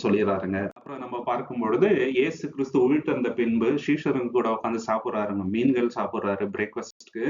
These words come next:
So அந்த இடத்துலயும் இருக்கிறாருங்க தோமா. So இவ்வளவு இடங்கள்ல வந்து இருக்கிறாரு. அதனாலதான் வந்து அவர் சுவிசேஷத்தை அவ்வளவு ஸ்ட்ராங்கா வந்து பிரசங்கிக்க முடியுதுங்க. தேவன் அவரையும் ஒரு கருவியா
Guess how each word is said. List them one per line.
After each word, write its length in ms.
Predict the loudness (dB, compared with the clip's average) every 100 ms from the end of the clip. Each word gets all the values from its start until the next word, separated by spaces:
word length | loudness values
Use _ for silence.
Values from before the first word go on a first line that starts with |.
| -6 -12 -20
So 200 | _ -6
அந்த 300 | -2 2 2
இடத்துலயும் 680 | 2 -2 -2 -2 0 2 0 -2 -10 -2
இருக்கிறாருங்க 520 | -2 -2 -14 -14 -14 -14
தோமா. 260 | -8 -6 -4
So 200 | 0 4
இவ்வளவு 360 | 6 4 2 -2
இடங்கள்ல 380 | -4 -2 -2 -2
வந்து 260 | -2 -2
இருக்கிறாரு. 340 | -4 -4 -4 -2
அதனாலதான் 600 | -4 -2 -2 -2 -2 -4
வந்து 320 | -4 -4 -2
அவர் 260 | -2 -4 -4
சுவிசேஷத்தை 680 | -4 -2 -4 -4 -8 -8 -8 -10 _
அவ்வளவு 320 | -8 -4 -4 -4
ஸ்ட்ராங்கா 500 | -4 -4 -2 -4 -4
வந்து 420 | -4 -2 -2 -2
பிரசங்கிக்க 480 | -8 -6 -4 -4 -4 -2
முடியுதுங்க. 520 | 0 0 0 -4 -12 -18 _ -6
தேவன் 380 | -4 -2 -2 -2
அவரையும் 400 | -2 0 0 0
ஒரு 160 | 0
கருவியா 460 | -2 -2 0 2